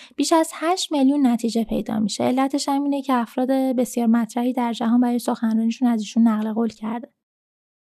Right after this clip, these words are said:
اون همینه که خود خودت باش. خود خود بودن از اون دست مفاهیم سختیه که تعریف کردنش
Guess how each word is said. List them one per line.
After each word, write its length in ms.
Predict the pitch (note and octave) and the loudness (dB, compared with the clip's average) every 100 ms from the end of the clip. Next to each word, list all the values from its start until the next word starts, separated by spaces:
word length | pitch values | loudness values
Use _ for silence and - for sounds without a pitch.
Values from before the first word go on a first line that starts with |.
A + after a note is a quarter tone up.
| _ _ - | _ _ -4
اون 100 | F4 | 0
همینه 420 | F4 E4 E4+ E4+ | 0 2 0 -2
که 280 | - E4 E4 | 2 2 2
خود 520 | - - D#4+ E4 F4 | -2 -2 2 4 2
خودت 400 | D#4+ A#3+ G3+ D#3 _ | 2 -2 -2 -6 _
باش. 380 | A3+ - - - _ _ _ _ _ _ _ | -16 -14 -16 -18 _ _ _ _ _ _ _
خود 380 | - B3+ B3 B3 | -4 0 2 0
خود 340 | - A#3 A#3 | 2 -2 0
بودن 540 | A#3+ A#3 C4+ C4+ A3+ A3+ | -4 0 2 4 4 2
از 240 | - B3+ | 0 -2
اون 140 | D4 E4 | -2 -2
دست 300 | B3 A3 - | -2 -2 2
مفاهیم 680 | A3 A3+ G#3+ A#3 A3 B3 C4 | 2 2 0 -2 2 2 0
سختیه 960 | - B3 C4 - - A3+ A3 A3 A3 - - _ | -2 -2 -2 -4 -8 -4 -2 -2 -4 -8 -20 _
که 120 | C4+ | -6
تعریف 360 | C#4 C4 B3+ B3+ | 0 2 2 0
کردنش 480 | C4 B3+ D4 D#4 | 0 0 -2 -4